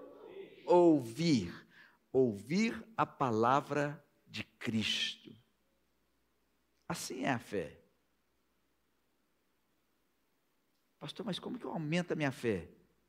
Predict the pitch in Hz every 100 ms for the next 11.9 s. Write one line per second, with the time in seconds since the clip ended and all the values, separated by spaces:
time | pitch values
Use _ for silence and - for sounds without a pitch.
0 | _ - 123 151 - 151 - 143 151 139
1 | 180 156 101 78 - - _ - 113 104
2 | 135 131 127 120 127 117 - 82 76 -
3 | _ _ _ _ _ _ _ 104 92 101
4 | 135 151 135 127 110 117 113 110 - 95
5 | 80 - _ _ _ _ _ _ 110 101
6 | 87 143 160 262 123 123 123 117 117 104
7 | 90 - - - _ 107 101 135 127 -
8 | 135 135 120 117 120 113 113 110 107 90
9 | 101 135 151 165 _ - 117 104 92 92
10 | 123 139 135 - 123 107 - 95 73 -
11 | _ _ _ - 196 202 156 98 -